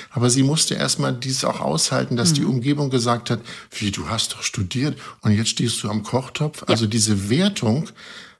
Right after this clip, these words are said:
Speaker 1: hat sie schon beschäftigt, ja?
Speaker 2: Ja, ganz genau, ganz
Speaker 1: Ja.
Speaker 2: genau. Und das ist ja auch so spannend, ne? Also, und was, was für eine Wertung würdest du sagen, steckt da indirekt unbewusst drin?
Speaker 1: Na ja, das ist, was du gesagt hast, das ist diese gesellschaftliche Bewertung. Du musst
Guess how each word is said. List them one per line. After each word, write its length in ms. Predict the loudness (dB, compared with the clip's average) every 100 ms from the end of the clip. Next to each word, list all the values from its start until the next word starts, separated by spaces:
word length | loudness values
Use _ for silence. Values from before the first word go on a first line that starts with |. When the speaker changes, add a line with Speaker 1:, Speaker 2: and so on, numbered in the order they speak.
| -8
Speaker 1:
hat 180 | -4
sie 140 | 0 0
schon 300 | 2 4 4
beschäftigt, 720 | 4 2 6 6 4 0 -10
ja? 140 | -8
Speaker 2:
Ja, 100 | -8 -6 8
ganz 200 | 10 10
genau, 300 | 8 0 -4 -2
ganz 180 | 6 6
Speaker 1:
Ja. 80 | 6
Speaker 2:
genau. 180 | 0 -2 -6 2
Und 140 | 8 10
das 120 | 10
ist 160 | 8 8
ja 180 | 8
auch 80 | 8
so 160 | 6 6
spannend, 600 | 6 6 8 10 8 4
ne? 200 | 2 4
Also, 200 | 4 4
und 120 | 4
was, 240 | 4 4 4
was 180 | 4
für 80 | 8
eine 180 | 8 10
Wertung 280 | 6 8 6
würdest 320 | 8 4 4
du 60 | 2
sagen, 280 | 4 4
steckt 300 | 4 4 4
da 120 | 2 2 -2 0
indirekt 520 | 10 10 10 4 4
unbewusst 560 | 6 6 6 2 0 0
drin? 320 | 4 2 0 -20 _ _ _ -2
Speaker 1:
Na 120 | 2
ja, 120 | 2
das 200 | 2 2
ist, 180 | 2 2
was 140 | 0
du 160 | 2 2
gesagt 340 | 2 0 -2
hast, 160 | 0 0
das 60 | 0
ist 180 | 0
diese 320 | 2 2 2 2
gesellschaftliche 720 | 2 2 2 0 -2 -2 2
Bewertung. 560 | 2 2 2 0 0
Du 100 | 2
musst 320 | 4 4 0